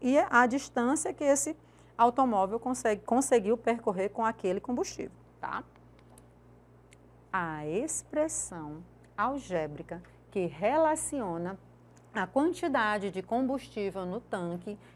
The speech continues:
e a distância percorrida pelo automóvel é, na letra A, y igual a menos dez x mais quinhentos. Na letra B, y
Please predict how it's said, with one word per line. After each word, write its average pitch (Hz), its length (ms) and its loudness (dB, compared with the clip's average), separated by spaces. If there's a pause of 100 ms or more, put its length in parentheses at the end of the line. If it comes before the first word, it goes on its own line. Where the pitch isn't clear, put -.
e 214 120 2
a 240 120 4
distância 220 680 -2
percorrida 254 840 -2
pelo 160 420 -6
automóvel 240 840 -4 (240)
é, 175 140 -4 (520)
na 202 140 -4
letra 208 440 0
A, - 80 -10 (500)
y 285 580 2
igual 180 480 4
a 156 80 -2
menos 220 560 -2
dez 196 220 0
x 156 320 -10
mais 147 260 -6
quinhentos. 160 840 -6 (400)
Na 185 160 0
letra 185 320 4
B, 165 260 -4 (680)
y 277 600 0